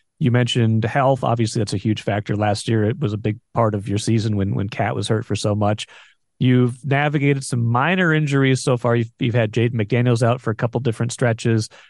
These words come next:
Anthony Edwards, obviously, has been missed the last, you know, two and a half games with that hip, hip pointer. Um,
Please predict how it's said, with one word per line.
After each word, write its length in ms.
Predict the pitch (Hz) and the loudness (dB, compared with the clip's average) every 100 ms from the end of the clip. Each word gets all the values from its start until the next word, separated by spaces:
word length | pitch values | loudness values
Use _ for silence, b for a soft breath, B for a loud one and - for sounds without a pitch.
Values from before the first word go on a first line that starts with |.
| b _ - | b _ -6
Anthony 440 | 104 113 107 104 | -2 -2 -2 0
Edwards, 380 | 113 123 123 120 | 2 2 0 2
obviously, 380 | 117 110 104 120 | 0 0 -2 -2
has 100 | 104 | 0
been 140 | 110 | 0
missed 200 | 110 107 | 0 -2
the 60 | 107 | 0
last, 400 | 104 104 - - | 0 0 -2 -4
you 80 | 107 | -2
know, 120 | 98 | -2
two 200 | - 120 | 0 0
and 80 | 107 | 0
a 60 | |
half 260 | 101 107 - | 0 -2 0
games 300 | 107 104 101 | -2 0 -2
with 140 | 110 | -2
that 160 | 104 95 | -4 -2
hip, 180 | 139 - _ | -4 -6 _
hip 220 | _ - - - | _ -6 -6 -4
pointer. 480 | 127 113 117 117 - b b b - | 0 0 2 0 0 b b b -4
Um, 540 | 127 127 123 117 117 | 0 2 2 0 -4